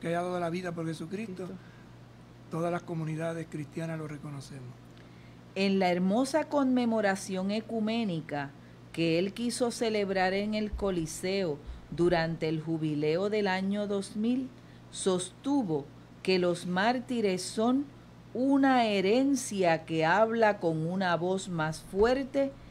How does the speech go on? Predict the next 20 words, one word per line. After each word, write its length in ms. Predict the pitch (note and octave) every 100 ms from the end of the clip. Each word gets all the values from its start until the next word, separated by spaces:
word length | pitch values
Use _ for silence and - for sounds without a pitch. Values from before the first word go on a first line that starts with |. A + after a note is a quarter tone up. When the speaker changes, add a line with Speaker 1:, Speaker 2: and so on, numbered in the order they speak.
| - -
Speaker 2:
que 180 | - E3+
la 200 | E3 E3+
de 140 | F3 E3+
los 240 | E3 D#3+
factores 880 | - D3 - - E3 E3+ F#3 G3 - -
de 200 | D#3+ E3+
división. 1040 | F3 F3+ E3+ E3+ E3 - C#3+ C3+ C3 B2 B2+ - -
Speaker 1:
Podemos 320 | F3 F3 F3+
tener 320 | F3+ F3+ F3+ F3
diversas 460 | F3+ F3+ F3 F3+
tradiciones 840 | - F3 E3 - G3 F3+ D#3 - - -
cristianas, 580 | - D#3+ - F#3+ F3+ C#3 B2+ - - - - -
pero 120 | D3
la 100 | D3
sangre 300 | C#3 D#3+ E3+
de 80 | F3
los 100 | E3+
mártires 500 | E3 F#3+ F#3 F#3 F3+ F3 - - - - -
nos 300 | F#3+ E3+ -
une 400 | F3+ F3 E3+ E3